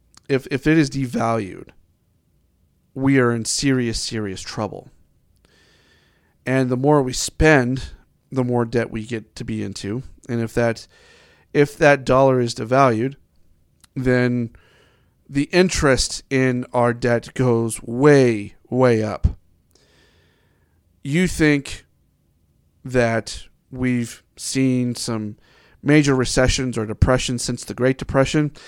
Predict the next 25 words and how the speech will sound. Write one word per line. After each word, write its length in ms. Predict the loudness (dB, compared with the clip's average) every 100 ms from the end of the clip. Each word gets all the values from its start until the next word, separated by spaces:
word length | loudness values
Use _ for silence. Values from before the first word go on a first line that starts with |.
| -20 _
This 160 | -8 -4
will 80 | -2
make 240 | -2 0
all 220 | 2 4
of 60 | 2
that 140 | -4
look 160 | -6 -12
like 160 | -12
child's 540 | -8 -8 -2 0 0 -4
play, 320 | -10 -6 -6
as 140 | -6
Andrew 400 | -6 -6 -8 -8
aptly 320 | -8 -10 -12 -12
pointed 340 | -8 -10 -8
out 160 | -12 -12
last 260 | -16 -10
week. 320 | -6 -6 -10 _ _ _ _ _ _ _ _ _ _ _ _ _ _ -20 _ _ _ _ _ _ _ _ -2
And 800 | 0 2 2 0 -2 -4 -12 _ _ _ _ _ _ _ _ _ _ _ -2
that 240 | 2 4
is 100 | 2
something 500 | -2 -2 -2 -4 -2
that, 380 | -2 -4 -8 _
that 300 | -2 -2 -4 -14
we 640 | -4 0 2 0 -4 -10 -8
as 520 | -4 -2 -4 -6